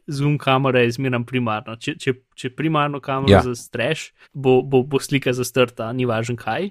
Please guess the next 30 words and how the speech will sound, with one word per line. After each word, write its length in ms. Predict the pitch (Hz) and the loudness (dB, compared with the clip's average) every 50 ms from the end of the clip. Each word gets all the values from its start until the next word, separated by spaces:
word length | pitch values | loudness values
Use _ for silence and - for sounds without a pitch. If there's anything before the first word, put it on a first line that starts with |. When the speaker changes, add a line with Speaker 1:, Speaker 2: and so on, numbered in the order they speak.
| - _ _ | -10 _ _
Speaker 2:
Aha, 320 | - 98 90 87 104 107 98 92 - _ _ | -4 -2 0 4 6 4 4 4 0 _ _
aha. 320 | - 90 85 85 95 82 82 - | -4 -2 0 2 2 0 0 -2
Speaker 1:
In 200 | - 143 139 139 | -4 -4 -4 -4
če 160 | - - 143 | -6 -6 -6
sekundarno 640 | - - 160 151 - 175 160 147 139 143 143 143 | -2 0 -2 0 0 0 0 2 2 0 0 0
kamero, 400 | 131 - 135 135 135 135 127 127 120 117 - _ _ | 0 0 2 2 2 2 2 2 0 -2 -4 _ _
torej 300 | - - - 131 135 127 | -10 -8 -4 -2 0 0
zoom 100 | 131 139 | 0 0
kamero 320 | 131 - 131 131 131 127 127 | 0 2 2 4 4 2 2
zastreš, 540 | 123 123 120 - - 123 120 123 - - - - - _ _ | 0 -2 -4 -2 0 0 2 2 0 -2 -6 -12 -16 _ _
avtoma-, 500 | - 147 135 - 143 135 135 135 143 - | -2 -2 0 0 2 2 4 2 2 0
v 80 | - 151 | -2 -4
bistvu 320 | 147 147 - - 143 131 - - - - _ _ | -4 -4 -2 -4 -6 -6 -6 -10 -18 -20 _ _
nekaj 300 | - 156 160 156 - 175 | -2 0 0 0 2 2
naj-, 220 | 160 151 147 151 - 185 156 | 4 4 4 4 2 -2 -4
najprej 320 | 151 170 156 147 - 156 151 | -2 0 0 0 0 0 2
malo 140 | 151 147 151 | 2 2 2
vidiš 260 | 151 156 151 143 - | 0 0 -2 -2 -4
in 60 | 147 | -4
potem 220 | - 147 143 151 143 | -6 -6 -6 -6 -6
preklopi 360 | - 135 - 147 147 135 151 | -8 -4 -2 0 0 0 0
na 100 | 135 139 139 | -2 0 0
uno 180 | 135 135 131 | 0 -2 -2
kamero. 320 | - - 123 120 127 127 131 | -2 -2 -4 -2 -4 -6 -8
Ampak 200 | 156 147 - - | -10 -12 -8 -2
ta 120 | - 196 | 0 0
preklop 480 | 202 - 185 165 - 143 147 165 175 - | 2 2 0 0 2 2 2 2 2 2
so 160 | - - 151 | 0 0 0
naredili 320 | 147 147 135 151 165 160 | 0 0 0 -2 -4 -4
čist, 320 | - - 180 170 - - | -4 -4 -4 -4 -4 -6